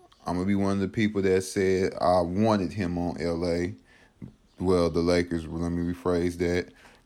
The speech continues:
But I can't sit here and act like I wasn't weighing the possibilities of him going back to Toronto or him even signing with the Clippers, because I always told people he wanted to come home.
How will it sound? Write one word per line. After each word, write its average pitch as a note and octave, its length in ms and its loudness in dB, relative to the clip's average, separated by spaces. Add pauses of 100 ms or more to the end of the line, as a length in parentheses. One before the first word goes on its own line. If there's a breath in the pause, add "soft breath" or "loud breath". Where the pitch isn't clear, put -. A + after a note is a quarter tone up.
But F2+ 160 2
I F2+ 80 6
can't F#2 260 -2
sit F#2 260 -2
here F#2 140 0
and - 140 -4
act E2+ 260 0
like D#2+ 320 0 (240)
I F2 140 0
wasn't F2+ 400 -2 (440)
weighing F#2+ 380 0
the F2+ 100 -2
possibilities F2 960 2
of F2 80 -2
him F2+ 220 -2
going F2+ 240 -2
back F2+ 220 -4
to F2+ 160 -4
Toronto E2+ 480 -4
or D#2+ 240 -4
him F2+ 240 -2
even E2+ 180 -2
signing E2 380 -4
with D#2+ 140 -4
the - 60 -8
Clippers, E2+ 640 -2
because E2+ 320 -2
I E2+ 60 2
always F2+ 280 2
told F2+ 320 -2
people E2 440 -6 (400 soft breath)
he - 120 -8
wanted F2+ 380 -2
to F2 60 -6
come F2 340 -4
home. F2+ 520 0